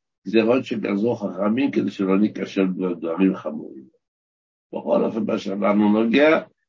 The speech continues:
זה מותר או אסור. לא צריך להקדים ולומר שוב, שיש כל כך הרבה פרטי דינים בזה, שכדי שלא ניכשל בזה,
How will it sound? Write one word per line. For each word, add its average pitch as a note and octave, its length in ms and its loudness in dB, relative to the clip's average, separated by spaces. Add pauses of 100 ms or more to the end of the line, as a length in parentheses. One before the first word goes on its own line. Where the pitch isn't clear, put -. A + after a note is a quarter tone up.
(200)
זה C3+ 420 4 (400)
מותר D#3 600 4 (360)
או - 200 -4
אסור. F2+ 480 -2 (2250)
לא - 160 2
צריך D3 260 0
להקדים C3 460 4
ולומר B2 480 2
שוב, A#2 460 0
שיש F#2+ 640 -2
כל F2 240 -6
כך A2+ 240 0
הרבה A#2 260 0 (140)
פרטי A2+ 400 0
דינים A2 420 2
בזה, F#2+ 580 4 (1000)
שכדי G2+ 540 2
שלא A2 540 4
ניכשל D3 640 4
בזה, B2 640 2